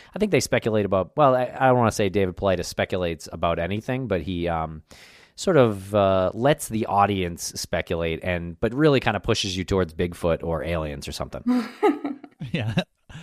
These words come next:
Speaker 2: Aside from Bigfoot and aliens, uh, and Robert Simpson, were there any other,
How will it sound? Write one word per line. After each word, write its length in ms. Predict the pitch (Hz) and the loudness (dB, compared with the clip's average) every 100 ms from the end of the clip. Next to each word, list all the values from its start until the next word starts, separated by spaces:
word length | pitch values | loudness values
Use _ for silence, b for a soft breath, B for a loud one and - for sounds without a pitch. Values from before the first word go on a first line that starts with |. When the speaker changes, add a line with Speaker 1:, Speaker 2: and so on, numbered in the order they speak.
| 165 160 | -4 0
Speaker 2:
Aside 380 | 135 160 170 | 4 6 4
from 180 | 170 147 | 4 2
Bigfoot 380 | 127 120 - 117 | 2 2 2 0
and 100 | 113 | 2
aliens, 600 | 147 180 110 104 104 110 - | 2 0 0 0 -2 -6 -6
uh, 420 | 120 104 104 104 - _ - | -4 -2 0 -2 -6 _ -4
and 200 | 120 117 | 0 4
Robert 380 | 135 127 120 - | 4 4 0 -2
Simpson, 540 | 196 196 - 101 104 - b b b b _ _ _ _ - | -2 -2 -2 -2 -4 -10 b b b b _ _ _ _ 0
were 280 | 123 135 | 6 6
there 160 | 131 135 | 6 4
any 240 | 139 143 | 4 4
other, 400 | 139 127 123 123 | 4 6 6 4